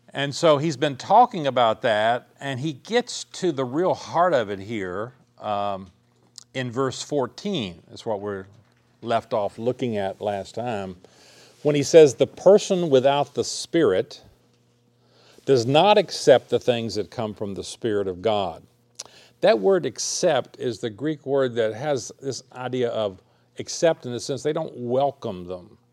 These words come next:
They don't, they don't, they don't, they don't, uh, they don't have a positive view of the things that come from God.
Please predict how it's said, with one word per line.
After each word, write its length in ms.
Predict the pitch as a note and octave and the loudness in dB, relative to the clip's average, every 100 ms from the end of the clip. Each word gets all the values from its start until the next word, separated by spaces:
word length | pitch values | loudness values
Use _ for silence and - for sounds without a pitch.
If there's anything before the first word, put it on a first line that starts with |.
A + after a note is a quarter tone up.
| _ - | _ -12
They 140 | A#2 | -8
don't, 260 | A#2+ C#3+ C3 _ _ - | -8 -8 -10 _ _ -14
they 80 | C#3 | -12
don't, 200 | D3 C#3 _ _ - | -12 -14 _ _ -14
they 60 | |
don't, 400 | D#3+ - - _ | -14 -14 -20 _
they 100 | - | -16
don't, 280 | C#3+ C#3+ - | -14 -14 -14
uh, 280 | - G2+ G2 | -12 -10 -8
they 80 | C#3+ | -4
don't 120 | E3+ | -4
have 120 | D3 A2+ | -4 -6
a 40 | |
positive 520 | - D3+ C#3 G#2+ F#2+ | -2 2 2 0 -8
view 440 | F#2 B2 G#2 D#2+ - _ _ _ _ _ _ _ _ | -6 -4 -6 -8 -18 _ _ _ _ _ _ _ _
of 180 | - C#3 | 0 2
the 120 | C3 | 2
things 440 | A#2+ F#3+ F#3 E3+ A2+ | 2 2 2 0 -2
that 180 | B2+ - | -4 -4
come 280 | D3 C#3 | -6 -6
from 200 | B2+ B2+ | -6 -4
God. 420 | A#2 F3+ G#2+ D2+ | -2 -2 -2 -6